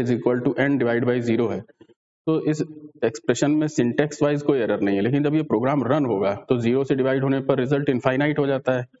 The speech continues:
तो वही चीज यहाँ पर सी का कंपाइलर में बताएगा कि यहाँ पर इसमें error है। और ये सबसे बड़ी बात ये है कि program में कुछ बताएगा भी नहीं, ये program abnormally terminate हो जाएगा। तो आपको खुद identify लगा, करना पड़ेगा इसको, पूरे program को देख करके, कि कहीं पर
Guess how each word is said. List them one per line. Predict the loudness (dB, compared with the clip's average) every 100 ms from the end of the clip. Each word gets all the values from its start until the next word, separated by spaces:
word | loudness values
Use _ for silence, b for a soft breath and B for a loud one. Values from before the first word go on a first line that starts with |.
| _ _ -4
तो |
वही | 0 0 0
चीज | 0 0
यहाँ | 0 0
पर | -2
सी | 0 0
का | 0
कंपाइलर | 0 -2 0 0 0 -2 -4 _ _ _ _
में | -2
बताएगा | 0 0 0 0 -2
कि | -6 -4
यहाँ | -2 0
पर | -2 -2
इसमें | 0 -2
error | 0 0 0
है। | -2
और | -2 0
ये | 0 -2 -4 -12 _ _ -8
सबसे | -2
बड़ी | 0 2
बात | 0 -2
ये | -2
है | -2
कि | -2
program | 0 0 0 0 0
में | 0
कुछ | -2
बताएगा | 0 0 0 0 0
भी | 0
नहीं, | -2 -2
ये | 0 0 0
program | -2 -2 0 0 0
abnormally | 0 0 0 0 0 0 0 -2 0
terminate | 0 2 0 0 -2
हो | -2
जाएगा। | 0 0 -2 -6
तो | -8 _ _ _ -4
आपको | 0 -2
खुद | 0 0
identify | 2 0 0 0 0
लगा, | 2 0 -2
करना | -2 0 0
पड़ेगा | 0 0 0
इसको, | -2 -2 -2
पूरे | 0 0
program | 0 0 0 0
को | -2
देख | 0 -2 0
करके, | -2 0 -2
कि | -2
कहीं | 0 0 0
पर | 0